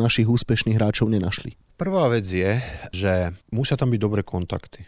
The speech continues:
Speaker 2: Ďalej, naši hráči, pokiaľ budú mať to, čo má Škriňa, to, čo má Lobotka, dobrý fyzický fond, to, čo má Kucka, hej, že majú dobrý fyzický fond, dokážu byť odolní,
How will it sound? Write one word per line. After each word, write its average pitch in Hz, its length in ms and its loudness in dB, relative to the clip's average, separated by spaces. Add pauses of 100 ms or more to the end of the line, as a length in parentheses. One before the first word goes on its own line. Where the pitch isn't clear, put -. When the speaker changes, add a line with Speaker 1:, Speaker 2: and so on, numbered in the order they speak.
Speaker 2:
Ďalej, 156 640 -2
naši 147 480 0
hráči, 120 800 0
pokiaľ 110 400 -2
budú 135 320 0
mať 101 320 -4
to, 110 160 -6
čo - 160 -8
má 98 80 -2
Škriňa, 95 560 -4
to, 104 80 -12
čo - 160 -12
má 92 80 -4
Lobotka, 95 640 -4
dobrý 110 320 -2
fyzický 95 560 -6
fond, 98 320 -2 (160)
to, - 160 -4
čo - 80 -4
má 92 160 -2
Kucka, - 480 -6 (280)
hej, 110 360 -2
že - 80 -12
majú 92 240 -2
dobrý 120 240 2
fyzický 98 500 -4
fond, 110 340 -2 (140)
dokážu 101 420 -2
byť 101 280 -6
odolní, 104 640 0